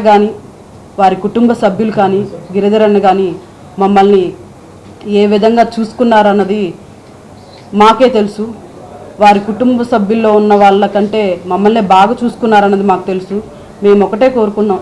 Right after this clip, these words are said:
శ్రీధర్ అన్నని కానీ గిరిధర్ అన్నని కానీ వారి కుటుంబ సభ్యులందరినీ కూడా మేము చేసినటువంటి తప్పుని మన్నించి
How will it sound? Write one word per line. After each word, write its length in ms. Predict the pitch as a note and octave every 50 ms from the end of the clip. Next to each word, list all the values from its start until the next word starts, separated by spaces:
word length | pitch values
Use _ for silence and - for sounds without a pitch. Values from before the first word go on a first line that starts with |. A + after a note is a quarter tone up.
| - -
శ్రీధర్ 280 | - G3 G3 G#3 A3 A3
అన్నని 220 | A3 A3 G#3+ G3+ G#3
కానీ 200 | G#3 G3+ G3+ G#3 A3+ - - - - - - - - - F#3
గిరిధర్ 300 | G#3+ G3+ G3+ G#3+ G#3+ G#3+
అన్నని 220 | G3+ G3+ G3+ G3+ F#3+ G3
కానీ 160 | F#3+ G3 G3 F#3+
వారి 140 | F#3+ F3+ F3 F3
కుటుంబ 240 | G3 F#3+ G3+ G3+ G#3+ G#3+ G#3
సభ్యులందరినీ 560 | G#3+ F#3+ F#3 G3 G3+ F#3+ G3 F#3+ G3 G3 G3 F3+ -
కూడా 180 | G3 F#3+ F#3+ F#3 F3 F3+ - - - - -
మేము 160 | G3+ G3+ G#3 G3 G3+
చేసినటువంటి 540 | A3 G#3+ B3 B3+ C#4+ C4+ B3+ A#3+ A3+ G#3+ F#3+ - - G#3+
తప్పుని 420 | G3 F#3+ - - C4 B3+ A#3+ A3 F3+ - - - - - - - - - - F#3+ G3
మన్నించి 440 | G3 G3 G#3+ A3+ B3+ C4+ C4 - A#3+